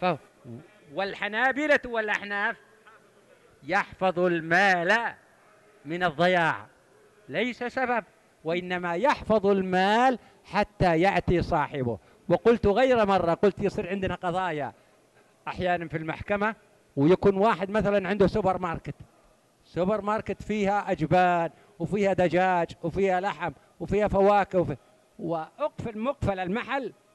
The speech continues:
والرجال يقول ما ندري وين هو، راح ما ندري، هو حي، هو ميت، هو كذا وكذا. يدخل بيت المال،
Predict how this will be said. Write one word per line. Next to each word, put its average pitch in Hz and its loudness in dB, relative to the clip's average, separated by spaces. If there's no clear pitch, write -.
والرجال 214 0
يقول 208 -6
ما 202 0
ندري 165 0
وين 135 -4
هو، 104 -18
راح 247 2
ما 156 -2
ندري، 196 0
هو 208 2
حي، 185 -8
هو 196 0
ميت، 208 -4
هو 185 -4
كذا 196 -2
وكذا. 147 -4
يدخل 277 0
بيت 277 2
المال، 214 0